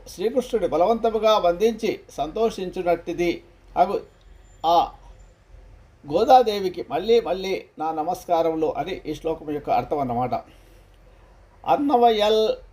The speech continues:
పుదువై అండాల రం-, రంగర్క పన్ను సిరుపావై పల్ పదియం ఇన్నిషై యాల్ పాడి కొడుతాళ్ నర్పామాలై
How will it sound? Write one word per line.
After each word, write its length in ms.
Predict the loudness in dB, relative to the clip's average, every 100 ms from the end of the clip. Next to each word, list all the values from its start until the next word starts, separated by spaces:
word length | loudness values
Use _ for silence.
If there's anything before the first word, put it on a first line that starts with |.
| -20 -20 -16 -10
పుదువై 580 | -6 -2 0 0 -2 -8 _ _ -16
అండాల 880 | -12 -4 4 6 6 4 2 -2 -4 -10 _ _ _ _ _ -8
రం-, 240 | -4 -4 -6 -16 -20 -20 -20 -12
రంగర్క 760 | -8 -6 -2 -4 -4 2 4 4 -2 -20 -20 _ -20 -20 _ -10 -2
పన్ను 400 | -2 -2 -6 -6 -10 -20 -10
సిరుపావై 920 | -6 -6 -2 0 2 2 0 -2 -6 -10 -4
పల్ 320 | -2 0 -2 -4 -12 -8 -4
పదియం 540 | -4 -2 -4 -4 -14 -18 -18 -12
ఇన్నిషై 800 | -10 -8 -8 -6 -2 -2 -2 -8 0
యాల్ 420 | 2 4 4 2 -6 -10 -14 -2
పాడి 380 | 0 0 -2 -10 _ _ -20 -20 -20 -8
కొడుతాళ్ 1080 | -6 -6 -8 _ _ _ 2 4 6 4 -2 -14 _ -14
నర్పామాలై 1400 | -4 -4 -4 -4 0 0 -2 -6 -12 -8 -4 -2 -2 -6